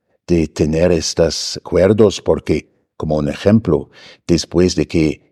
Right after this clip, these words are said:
hemos firmado el acuerdo de libre comercio en aquella época, en el an-, año dos mil, entre la U E y México, eh, el comercio se triplicó.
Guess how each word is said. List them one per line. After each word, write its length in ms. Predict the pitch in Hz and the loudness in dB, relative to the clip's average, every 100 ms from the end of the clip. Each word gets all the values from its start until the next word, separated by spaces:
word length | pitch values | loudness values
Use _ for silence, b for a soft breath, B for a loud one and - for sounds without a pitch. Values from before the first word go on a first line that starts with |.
| - | -8
hemos 340 | 90 85 85 | -4 -2 -2
firmado 520 | - 78 78 85 85 | -4 -4 -2 0 2
el 80 | 82 | 0
acuerdo 460 | 78 - 82 82 80 | -2 -2 0 0 -2
de 100 | 78 | -4
libre 300 | 85 82 78 | -4 -4 -6
comercio 720 | - 78 87 95 - 85 82 | -4 -2 -2 -2 0 0 -2
en 300 | 87 80 - - | -4 -8 -10 -4
aquella 320 | - 92 92 | 2 4 4
época, 420 | - 226 - 82 | 4 2 2 0
en 100 | 73 | -2
el 160 | 76 78 | -2 -2
an-, 300 | 80 78 78 | -4 -8 -12
año 240 | - 87 85 | -8 -6 -4
dos 260 | 87 85 | -4 -2
mil, 320 | 90 107 95 80 | 0 2 2 -2
entre 420 | 80 76 90 82 | -10 -10 -6 -4
la 320 | 78 78 76 - b | -2 -2 -4 -8 b
U 180 | 107 90 | 0 4
E 260 | 95 87 | 4 2
y 120 | - 82 | -2 -8
México, 640 | 80 78 95 87 98 107 B B B B _ | -8 -6 -6 -2 0 0 B B B B _
eh, 160 | 90 - | 0 0
el 120 | 82 | 0
comercio 480 | - 82 78 - 92 | -2 -2 -2 0 -2
se 160 | - | 0
triplicó. 720 | - - 90 78 76 - 107 | -6 -2 -2 -2 -4 0 0